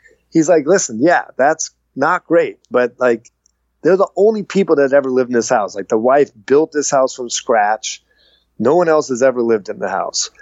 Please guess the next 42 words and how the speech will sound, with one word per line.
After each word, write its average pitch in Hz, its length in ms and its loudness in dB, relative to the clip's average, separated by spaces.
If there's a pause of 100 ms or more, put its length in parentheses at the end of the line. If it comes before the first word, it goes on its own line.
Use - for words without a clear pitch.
(260)
Think 220 260 -2
of 208 140 -2
any 208 260 2
other 185 220 2
house 139 420 -2
you 127 80 -6
move 127 240 0
into, 117 680 0
even 214 320 2
in, 165 140 0
like, 147 240 0
a 127 60 -4
place 139 280 0
like 120 140 0
Los 120 300 -2
Angeles, 113 580 0 (340)
there's 170 200 2
at 180 40 4
least 214 500 0
fifty 180 320 0
years 143 600 4
or 135 200 0
more 127 460 2
of 107 100 -6
history 117 440 0
there. 92 240 0
You 131 160 2
don't 160 240 0
know 113 140 0
what 98 180 -6
happened. 107 360 0
They 135 120 2
only 208 160 2
have 185 120 0
to 151 80 -6
tell 151 160 0
you 131 120 2
what 120 200 -2 (160)
just 135 380 -4
happened, 92 560 -14
right? 127 320 0
So 127 560 0